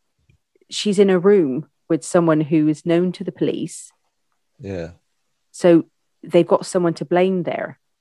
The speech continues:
Speaker 1: you know? So he's, in that sense, he's quite smart 'cause Ro-, obviously Rod gets blamed because, "Oh no, some guy was cutting her and all this kind of stuff, but you couldn't see him."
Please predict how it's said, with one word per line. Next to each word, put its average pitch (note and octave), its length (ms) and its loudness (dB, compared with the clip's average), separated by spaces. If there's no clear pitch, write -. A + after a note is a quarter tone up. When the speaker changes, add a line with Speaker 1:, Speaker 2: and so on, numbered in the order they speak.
Speaker 1:
you D#3 100 -2
know? D#3 260 0
So F#3 140 4
he's, F#3 140 6
in - 280 0
that G3+ 180 0
sense, D#3+ 260 -4
he's D3+ 100 -8
quite - 240 0
smart D#3+ 580 0
'cause - 320 -10
Ro-, E3 320 -6
obviously E3+ 360 0
Rod E3+ 280 2
gets - 160 -2
blamed - 220 -6
because, E3 320 -4
"Oh G3 140 4
no, F3+ 260 4
some F3+ 400 -2
guy D#3 480 -2
was E3 180 -2
cutting - 420 -2
her D3+ 260 -2
and D3+ 100 -2
all D3+ 100 -2
this D#3+ 200 0
kind C#3 180 -6
of C#3+ 80 -6
stuff, C3+ 340 -6
but - 140 -6
you D#3+ 80 -4
couldn't - 280 -2
see D#3+ 280 0
him." C#3+ 220 -8